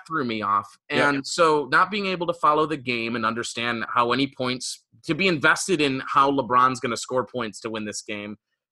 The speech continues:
Speaker 1: that, that made me tune out. And then secondly, the fans around the court were way too distracting.
Speaker 2: Way too distracting.
Speaker 1: And so you've got, like,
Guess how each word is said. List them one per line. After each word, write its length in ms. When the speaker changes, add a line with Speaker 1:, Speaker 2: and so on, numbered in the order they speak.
Speaker 1:
that, 220
that 240
made 220
me 340
tune 200
out. 280
And 180
then 440
secondly, 920
the 160
fans 880
around 800
the 120
court 680
were 300
way 460
too 440
distracting. 800
Speaker 2:
Way 260
too 160
distracting. 540
Speaker 1:
And 140
so 220
you've 160
got, 200
like, 220